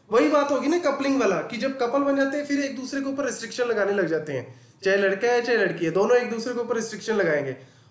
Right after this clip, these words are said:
Although ज्यादा लड़के ही लगाते हैं, but कहने का मतलब ये है कि यहाँ पे coupling में हमारे पास क्या है, Dependency ज्यादा है, तो हम इन dependencies को कम से कम करना चाहते हैं, इसकी degree को हम कम से कम करना चाहते हैं।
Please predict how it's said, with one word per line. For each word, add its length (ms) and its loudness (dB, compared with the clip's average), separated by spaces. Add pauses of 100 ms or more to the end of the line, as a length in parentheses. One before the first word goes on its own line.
Although 340 4
ज्यादा 240 4
लड़के 300 0
ही 60 -2
लगाते 380 0
हैं, 160 2 (360)
but 200 2
कहने 240 4
का 80 2
मतलब 280 2
ये 180 4
है 60 4
कि 120 -2 (140)
यहाँ 260 2 (100)
पे 140 0
coupling 440 2
में 120 4
हमारे 260 0
पास 240 -6
क्या 180 0
है, 140 2 (460)
Dependency 640 2
ज्यादा 260 2
है, 60 -2
तो 140 2
हम 180 4
इन 140 2
dependencies 640 0
को 140 -2 (120)
कम 160 0
से 180 -6
कम 320 0 (500)
करना 280 2
चाहते 260 -2
हैं, 80 2
इसकी 140 -6
degree 260 0
को 180 0
हम 120 0
कम 180 -4
से 140 -8
कम 200 -4
करना 260 -2
चाहते 280 -4
हैं। 180 2